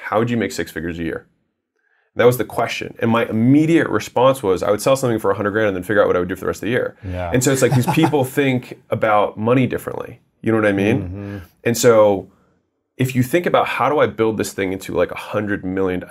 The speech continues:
Speaker 1: like, and you have to think of a number that's as high as you can fathom, right? If you can't fathom a hundred million, then don't think that. But, like, as, as high as you can mathematically fathom. So it might be ten million dollars. Okay.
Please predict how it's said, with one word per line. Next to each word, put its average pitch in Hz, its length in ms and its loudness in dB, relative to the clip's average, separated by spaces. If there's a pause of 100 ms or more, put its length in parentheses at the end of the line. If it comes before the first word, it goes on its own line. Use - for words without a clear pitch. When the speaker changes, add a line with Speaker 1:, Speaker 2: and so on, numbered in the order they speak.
Speaker 1:
like, 117 280 2 (260)
and 120 180 -2
you 160 80 4
have 190 100 0
to 180 80 -4
think 160 200 -2
of 117 100 -2
a 117 40 0
number 110 260 0
that's 101 220 2
as 104 160 -2
high 120 220 0
as 113 120 -2
you 110 80 -4
can 104 140 -6
fathom, - 500 -10 (220)
right? 113 160 4
If 123 100 -6
you 131 80 2
can't 190 180 -2
fathom 127 240 2
a - 20 -4
hundred 110 140 0
million, 101 220 0
then 87 120 -6
don't 85 160 -2
think 78 160 -8
that. - 180 -6
But, 117 80 2
like, 113 240 2 (840)
as, 123 160 2 (140)
as 120 140 0
high - 200 -2
as 147 120 0
you 147 80 0
can 123 140 0
mathematically 110 600 -2
fathom. - 300 -6
So - 100 -4
it 196 40 -8
might 107 120 -2
be 151 100 -4
ten 90 160 -6
million 78 180 -10
dollars. - 340 -20
Okay. 160 260 0